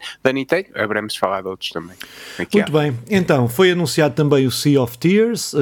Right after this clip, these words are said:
Speaker 2: um jogo, um R P G, eh, ao estilo J R P G, eh, dos desenvolvedores do, do The Messenger. Eh,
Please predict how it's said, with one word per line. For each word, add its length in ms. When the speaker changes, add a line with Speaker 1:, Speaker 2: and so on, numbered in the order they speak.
Speaker 2:
um 120
jogo, 480
um 160
R 140
P 140
G, 420
eh, 480
ao 140
estilo 680
J 320
R 400
P 160
G, 360
eh, 440
dos 260
desenvolvedores 800
do, 520
do 140
The 120
Messenger. 720
Eh, 280